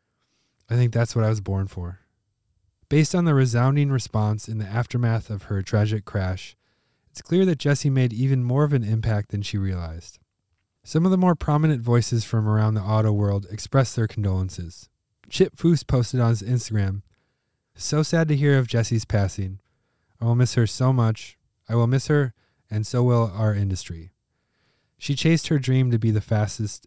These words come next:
and she was." Jay Leno, who Jesse joined for an episode of Jay's Garage in twenty eighteen, posted a photo of Jesse with the caption, "In memory of the fastest woman on four wheels. Your memory lives on." Legendary bike club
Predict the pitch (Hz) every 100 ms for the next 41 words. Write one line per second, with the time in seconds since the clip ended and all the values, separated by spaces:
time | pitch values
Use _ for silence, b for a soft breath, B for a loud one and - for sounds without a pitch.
0 | - 104 - 101 85 76 - - - -
1 | _ _ _ _ _ _ _ - 156 160
2 | 175 147 98 95 127 120 131 131 - 139
3 | 123 123 123 123 127 113 117 123 - 117
4 | 110 104 110 107 - 110 110 113 104 107
5 | 104 98 92 - 127 117 - 113 - 123
6 | - 120 117 107 127 127 127 113 110 110
7 | - 104 - 101 101 - _ _ _ _
8 | _ _ _ _ 135 143 160 175 170 147
9 | 127 123 120 110 123 120 117 110 107 -
10 | 107 101 95 85 - - - _ _ _
11 | _ 123 135 135 135 131 120 110 101 95
12 | 87 85 - _ _ _ _ _ _ _
13 | _ _ 123 147 160 180 196 165 123 123
14 | 135 - - - - 135 120 117